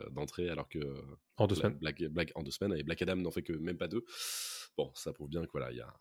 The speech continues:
Speaker 2: Ouais.
Speaker 1: une petite préférence côté Marvel.
Speaker 2: Bah, il y avait, il y avait un niveau d'attente différent aussi, parce que Black Adam, c'est
Speaker 1: Bien
Speaker 2: une
Speaker 1: sûr.
Speaker 2: nouvelle licence, et, euh, Black Panther deux, c'est,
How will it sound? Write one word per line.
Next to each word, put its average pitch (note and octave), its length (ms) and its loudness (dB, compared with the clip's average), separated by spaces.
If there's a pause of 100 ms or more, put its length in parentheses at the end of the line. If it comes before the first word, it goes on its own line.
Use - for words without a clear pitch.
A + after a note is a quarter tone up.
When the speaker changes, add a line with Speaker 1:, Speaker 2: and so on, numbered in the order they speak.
(100)
Speaker 2:
Ouais. G3 120 10
Speaker 1:
une - 260 -4
petite - 160 -12
préférence G#2+ 360 8
côté A#2+ 200 6
Marvel. F#2+ 320 4
Speaker 2:
Bah, G#2+ 80 10
il G#2 80 10
y - 20 12
avait, A#2+ 400 12
il G#2+ 60 10
y G#2+ 80 10
avait G#2 100 10
un G#2 80 12
niveau G#2+ 240 8
d'attente G#2+ 260 8
différent D3 360 10
aussi, G#2 240 6
parce - 120 -2
que - 80 2
Black G2 220 6
Adam, G2+ 220 6
c'est G#2 120 2
Speaker 1:
Bien G2 100 8
Speaker 2:
une F#2+ 40 8
Speaker 1:
sûr. G2+ 120 10
Speaker 2:
nouvelle F#2 160 6
licence, C#3+ 680 8
et, G2 120 10
euh, F#2 180 8
Black F#2 180 4
Panther F#2 300 2
deux, F#2+ 160 6
c'est, F#2 340 -4